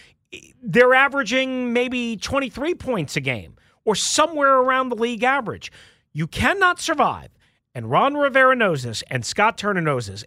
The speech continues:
and in my heart of hearts, I know this, and I know you know this, and I believe, and I know this is gonna piss off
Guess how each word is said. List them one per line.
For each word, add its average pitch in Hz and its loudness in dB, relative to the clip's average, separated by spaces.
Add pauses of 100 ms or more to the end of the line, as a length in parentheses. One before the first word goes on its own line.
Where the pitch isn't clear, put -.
and 156 0
in 165 -2
my 160 0
heart 247 2
of 247 -4
hearts, 226 0
I 202 2
know 170 0
this, 160 -2 (240)
and 110 -6
I 175 0
know 262 2
you 247 -2
know 190 2
this, 160 0
and 143 -4
I 208 2
believe, 214 0
and 147 -2
I 139 -2
know 208 0
this 269 -6
is - -8
gonna 254 -4
piss - -2
off 214 2